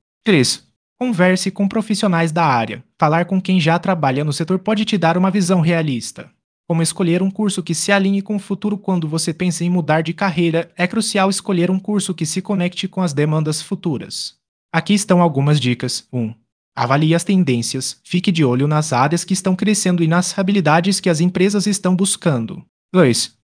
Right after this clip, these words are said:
opte por cursos práticos. Cursos que oferecem experiências práticas podem te preparar melhor para o mercado de trabalho.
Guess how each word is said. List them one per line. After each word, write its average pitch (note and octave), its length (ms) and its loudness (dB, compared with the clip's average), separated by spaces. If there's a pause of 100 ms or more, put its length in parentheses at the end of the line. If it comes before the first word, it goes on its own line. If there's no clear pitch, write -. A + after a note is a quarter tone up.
(160)
opte G3+ 260 -4
por F3+ 140 -4
cursos F3+ 400 -2
práticos. - 640 -4 (200)
Cursos A3+ 380 -2
que G#3 100 -6
oferecem F3 440 0
experiências F3 600 -2
práticas D3 500 -2
podem F#3+ 320 0
te F#3 100 -4
preparar F3 460 0
melhor E3 360 -2
para E3+ 160 -4
o D#3+ 40 -2
mercado E3 400 -2
de D3+ 120 -2
trabalho. C3+ 580 -4